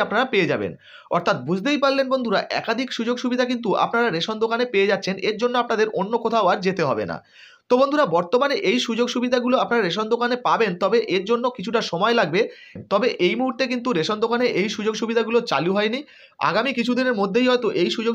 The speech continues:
সুবিধাগুলো আপনারা রেশন দোকান থেকেই পেয়ে যাবেন। যখনই চালু হবে তার আপডেট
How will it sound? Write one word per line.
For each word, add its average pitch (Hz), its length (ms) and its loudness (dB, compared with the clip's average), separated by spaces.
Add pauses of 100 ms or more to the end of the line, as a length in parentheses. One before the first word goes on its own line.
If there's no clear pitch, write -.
সুবিধাগুলো 233 460 0
আপনারা 220 200 0
রেশন 196 300 -2
দোকান 214 180 0
থেকেই 233 280 -2
পেয়ে 190 160 4
যাবেন। 185 180 0 (100)
যখনই 233 360 -2
চালু 180 220 0
হবে 220 160 0 (360)
তার 240 120 4 (140)
আপডেট 185 240 0